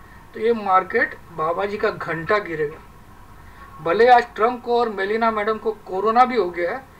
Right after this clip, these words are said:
तो भी मैं डैम कॉन्फिडेंस से बोल रहा हूँ कि अगर market में fall आती है, it will be not more than eighty to ninety points or not more than hundred points, and that will be the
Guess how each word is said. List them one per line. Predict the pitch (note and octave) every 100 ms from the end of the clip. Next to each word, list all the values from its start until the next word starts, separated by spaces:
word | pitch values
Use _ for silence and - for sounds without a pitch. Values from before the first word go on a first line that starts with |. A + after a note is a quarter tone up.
| - - - -
तो | A3
भी | B3+
मैं | B3 A#3+ - - - - - - - - -
डैम | - E4+ F4
कॉन्फिडेंस | D4 C4+ C4+ B3 B3
से | B3
बोल | A3 G3+
रहा | F#3+
हूँ | G#3+ D4 - - - - -
कि | -
अगर | G#3 G3+ - D#4 -
market | A3 G#3 G#3 A3
में | G#3+
fall | - G#3 G#3
आती | F#3+ -
है, | A3 A3 G#3
it | A3
will | G#3
be | G#3+ F3+
not | G3+ C4+ A3+
more | A3 A3
than | A3+ A3+
eighty | F#3+ F#3+ A3
to | G#3+
ninety | F#3 E3 D3+
points | B2 - - - - - - - - -
or | G3+ G3+
not | A#3 -
more | A3+ A#3
than | F#3+
hundred | D#3+ E3 F#3 G#3+
points, | A#3 G#3+
and | G3
that | G3+ A3+
will | A3+
be | A3
the | C#4+